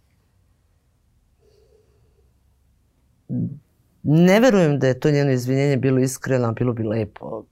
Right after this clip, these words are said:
da jeste, onda bi delovalo da je možda nešto i shvatila, ali samog izvinjenja vidimo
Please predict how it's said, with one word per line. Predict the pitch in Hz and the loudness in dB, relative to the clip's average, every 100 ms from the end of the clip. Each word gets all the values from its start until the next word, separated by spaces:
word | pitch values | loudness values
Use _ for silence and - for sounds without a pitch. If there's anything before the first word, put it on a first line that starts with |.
| _ _ | _ _
da | 101 98 | -10 -6
jeste, | 104 117 135 - - 139 113 - _ _ _ _ _ _ _ - | -4 -4 -4 -6 -2 -2 -2 -8 _ _ _ _ _ _ _ -8
onda | 113 117 | -6 -4
bi | 117 113 | -4 -6
delovalo | - 107 107 104 98 | -8 -8 -6 -6 -6
da | 101 | -8
je | 104 | -8
možda | 104 - | -10 -10
nešto | 101 - 180 | -12 -12 -16
i | |
shvatila, | - - - - - | -16 -16 -16 -18 -20
ali | - | -18
samog | - 117 131 143 117 | -10 -4 -2 -2 -2
izvinjenja | 110 104 110 117 127 110 | -4 -6 -6 -4 -4 -4
vidimo | 107 117 117 113 107 98 | -4 -4 -4 -4 -6 -10